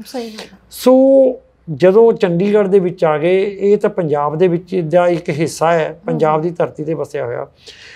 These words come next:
Speaker 2: ਤੇ ਉਹ ਇੱਥੇ ਆ ਕੇ ਕੰਮ ਨਹੀਂ ਕਰਦੇ ਤੇ ਵਿਗੜ ਜਾਂਦੇ ਨੇ ਤੇ ਫਿਰ ਉਹ ਬਾਹਰ ਜਾ ਕੇ ਕੀ, ਕਿਸ ਤਰ੍ਹਾਂ ਆਪਣੇ ਮਾਪਿਆਂ ਨੂੰ ਸੁੱਖ ਦੇ ਸਕਦੇ ਨੇ, ਕਿਉਂਕਿ ਜਦੋਂ ਇੱਥੇ ਨਹੀਂ ਦੇ ਸਕਦੇ?
Speaker 1: ਬਿਲਕੁਲ ਨਹੀਂ ਦੇ ਸਕਦੇ ਜੀ,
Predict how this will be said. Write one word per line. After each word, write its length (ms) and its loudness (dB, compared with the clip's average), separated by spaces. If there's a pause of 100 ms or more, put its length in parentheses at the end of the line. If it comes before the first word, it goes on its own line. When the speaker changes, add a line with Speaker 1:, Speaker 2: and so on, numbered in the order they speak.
(340)
Speaker 2:
ਤੇ 80 4
ਉਹ 200 6
ਇੱਥੇ 300 0
ਆ 100 2
ਕੇ 120 -6
ਕੰਮ 300 -4
ਨਹੀਂ 220 -4
ਕਰਦੇ 380 -4
ਤੇ 380 0 (160)
ਵਿਗੜ 320 2
ਜਾਂਦੇ 340 0
ਨੇ 100 -2
ਤੇ 140 -2
ਫਿਰ 180 0
ਉਹ 80 4
ਬਾਹਰ 400 2
ਜਾ 340 0
ਕੇ 440 -2 (600)
ਕੀ, 260 0 (160)
ਕਿਸ 140 4
ਤਰ੍ਹਾਂ 280 2
ਆਪਣੇ 260 -2
ਮਾਪਿਆਂ 500 -2
ਨੂੰ 100 -4
ਸੁੱਖ 260 -6
ਦੇ 140 -2
ਸਕਦੇ 400 -4
ਨੇ, 120 -4
ਕਿਉਂਕਿ 320 -4
ਜਦੋਂ 280 2
ਇੱਥੇ 220 -2
ਨਹੀਂ 120 -4
ਦੇ 120 -6
ਸਕਦੇ? 280 -14 (360)
Speaker 1:
ਬਿਲਕੁਲ 400 0
ਨਹੀਂ 100 2
ਦੇ 140 -2
ਸਕਦੇ 400 -12
ਜੀ, 100 -18